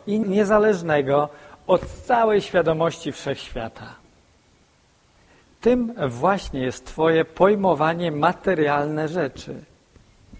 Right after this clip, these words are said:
To nic innego jak skupianie się na swoim materialnym, oddzielonym stanie świadomości i wzmacnianiem go.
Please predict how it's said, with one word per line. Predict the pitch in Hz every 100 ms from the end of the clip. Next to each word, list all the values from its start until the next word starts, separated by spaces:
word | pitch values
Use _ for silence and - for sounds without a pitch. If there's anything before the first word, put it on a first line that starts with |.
| - - - - _ _ _ - - - -
To | -
nic | 139 151 233 240
innego | 269 226 170 143 143
jak | 147 135 135
skupianie | - - 226 190 196 175 160 151
się | - 147 156 175
na | 147 147
swoim | - - 190 202 190 151
materialnym, | 170 180 214 202 170 156 156 160 175 -
oddzielonym | 214 196 180 190 175 156 156 151
stanie | 151 - 175 185 185
świadomości | 165 - 147 143 165 190 151 131 - - 143 156 - - - -
i | 190
wzmacnianiem | 208 196 214 220 220 220 226 214 139 117 117
go. | 117 117